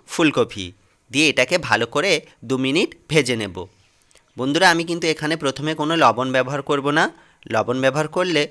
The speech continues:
সবজিগুলো থেকে সহজেই জল বেরিয়ে যায় এবং কড়াতে আটকে যেতে পারে। এবার এটাকে আমি ঢেকে ভালো করে সেদ্ধ হতে দিলাম। দেখুন বন্ধুরা, আমার সবজিটা অনেকটা সেদ্ধও হয়ে গেছে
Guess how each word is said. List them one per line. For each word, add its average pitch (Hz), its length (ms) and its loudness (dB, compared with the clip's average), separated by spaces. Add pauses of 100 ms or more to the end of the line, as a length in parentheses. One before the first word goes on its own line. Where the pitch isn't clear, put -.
(140)
সবজিগুলো 131 500 -4
থেকে 151 240 -4
সহজেই 135 500 2
জল 110 200 4
বেরিয়ে 127 300 -2
যায় 180 220 4 (280)
এবং 170 240 -4
কড়াতে 127 300 4 (140)
আটকে 117 240 0
যেতে 104 240 -4
পারে। 92 260 -4 (640)
এবার 160 240 6 (220)
এটাকে 127 260 0 (120)
আমি 127 160 -2 (460)
ঢেকে 117 400 -2 (240)
ভালো 110 240 0
করে 160 200 0
সেদ্ধ 120 280 0 (100)
হতে 110 180 -6
দিলাম। 92 300 -10 (1080)
দেখুন 127 260 -2
বন্ধুরা, 147 400 2 (420)
আমার 127 280 0
সবজিটা 127 400 2 (320)
অনেকটা 127 280 -2
সেদ্ধও 139 480 2
হয়ে 147 140 2
গেছে 156 240 2